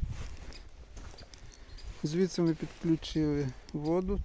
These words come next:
Тут у нас був ввод в бочку, де поліва. Ми розкопали, підключились тут,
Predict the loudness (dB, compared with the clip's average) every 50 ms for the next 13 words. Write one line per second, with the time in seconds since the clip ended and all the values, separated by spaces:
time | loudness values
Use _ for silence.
0 | -2 -4 0 2 2 4 4 4 4 2 2 4 6 6 6 6 6 8 10 10
1 | 10 8 4 -4 -12 -12 -4 -4 -4 4 6 6 6 6 4 -2 -4 -4 -4 -4
2 | -4 -8 -14 -16 -16 -16 -16 -16 -4 -2 -2 -2 2 2 2 4 6 6 6 6
3 | 6 4 0 -2 -8 -12 -12 -14 -14 -14 -14 -14 -12 -10 -6 -6 -4 -4 -4 -6
4 | -6 -6 -6 -6 -4 -2 -2 -2 -2 -6 -8 -10 -12 -14 -14 -6 0 2 4 4
5 | 4 2 2 0 -2 2 6 8 8 8 8 6 4 0 -4 -10 -18 -20 -20 -20
6 | -20 -20 -18 -16 -16 -16 -16 -10 -10 -10 -6 -2 -2 -2 -2 2 2 2 4 2
7 | 2 0 -2 -4 -4